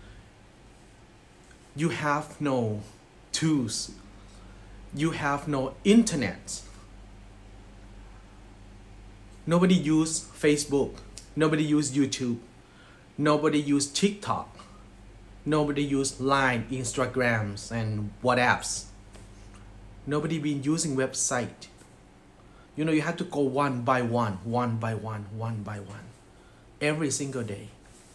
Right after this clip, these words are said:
But when you're doing that every day, like routine, like you're doing your job, you start believing yourself a little more, a little more that you can do it.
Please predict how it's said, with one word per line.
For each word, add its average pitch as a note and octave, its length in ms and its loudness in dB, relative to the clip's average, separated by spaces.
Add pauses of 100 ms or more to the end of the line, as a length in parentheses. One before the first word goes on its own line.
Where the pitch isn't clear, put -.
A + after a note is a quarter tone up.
(2000)
But D3+ 400 -2
when F3+ 200 6
you're F3+ 120 4
doing F3 400 2
that D3+ 360 -6
every E3 280 -2
day, D3+ 160 2
like C#3 320 2
routine, D3+ 600 0
like C3 200 2
you're C#3 100 -4
doing D#3 240 0
your C#3+ 160 2
job, B2+ 400 2 (1040)
you F3 160 4
start F3 400 4
believing D#3 560 2
yourself C3+ 520 0
a B2+ 80 -2
little D#3+ 280 0
more, A2 400 0
a A2+ 80 -2
little F#3 240 0
more C3+ 220 -2
that A2+ 140 -2
you B2 60 -2
can A#2 220 -4
do C#3 160 -2
it. - 180 -4